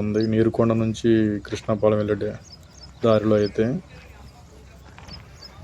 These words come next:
ఆ నీరుకొండ నుంచి శాఖమూరు మధ్యలో తవ్విన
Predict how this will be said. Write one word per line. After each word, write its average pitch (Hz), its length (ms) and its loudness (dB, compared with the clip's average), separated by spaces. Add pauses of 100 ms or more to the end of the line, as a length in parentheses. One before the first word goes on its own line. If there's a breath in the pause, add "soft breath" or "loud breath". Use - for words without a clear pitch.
(260)
ఆ 120 100 -2
నీరుకొండ 131 420 6
నుంచి 127 220 -2
శాఖమూరు 117 500 4 (240)
మధ్యలో 110 340 2 (360)
తవ్విన 110 260 -2